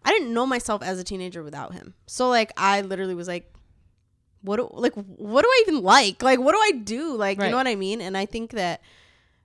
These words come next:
Speaker 1: I feel like now that I have a daughter, I'm gonna tell her, like, "Do not get in a relationship in high school. Like, not that serious."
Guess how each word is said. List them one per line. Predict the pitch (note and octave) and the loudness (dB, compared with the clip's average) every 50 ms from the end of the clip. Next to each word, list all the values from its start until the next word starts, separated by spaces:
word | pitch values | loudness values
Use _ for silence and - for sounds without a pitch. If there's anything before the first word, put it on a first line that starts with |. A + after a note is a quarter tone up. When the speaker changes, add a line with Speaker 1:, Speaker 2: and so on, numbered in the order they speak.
| _ _ _ _ _ _ _ _ _ _ - | _ _ _ _ _ _ _ _ _ _ -2
Speaker 1:
I | F#3 G3 G3 | -2 -2 -2
feel | - - G#3+ | -2 -4 -4
like | F#3+ F#3 F#3 F3+ F3+ | -4 -4 -4 -6 -6
now | F3 F3 F3 F3+ F#3 F3+ | -6 -4 -2 -2 -2 -2
that | - - | -2 -4
I | F3 F3 | -2 -2
have | F3 F3 | -4 -4
a | F3 | -4
daughter, | F3+ E3+ F3 E3+ F3 | -2 -2 -2 0 -2
I'm | F3 E3+ | -2 -4
gonna | F3 E3+ E3+ | -4 -6 -8
tell | - E3+ D#3+ | -8 -10 -8
her, | E3+ F3 E3 | -8 -8 -8
like, | E3 E3 E3 - F#3 | -8 -8 -10 -12 -12
"Do | - E3+ E3 | -12 -10 -8
not | E3 E3 E3 - | -8 -8 -10 -10
get | F3 | -12
in | E3 | -12
a | E3 | -10
relationship | E3 E3 E3 D#3+ - - - - | -10 -10 -10 -12 -14 -16 -20 -18
in | - | -16
high | D#3+ E3+ - | -16 -14 -14
school. | - - - - D2 B1 A#1+ - - | -16 -16 -16 -14 -14 -14 -14 -10 -8
Like, | E3 B2+ - - _ _ | -8 -8 -8 -12 _ _
not | - G#2 D#3 E3 B2+ - - | -16 -14 -10 -10 -10 -10 -10
that | A2 G2+ - | -12 -14 -14
serious." | - C#2+ B1 A1 G#1+ A1+ A#1 - - - - | -14 -14 -16 -16 -16 -16 -14 -12 -12 -12 -12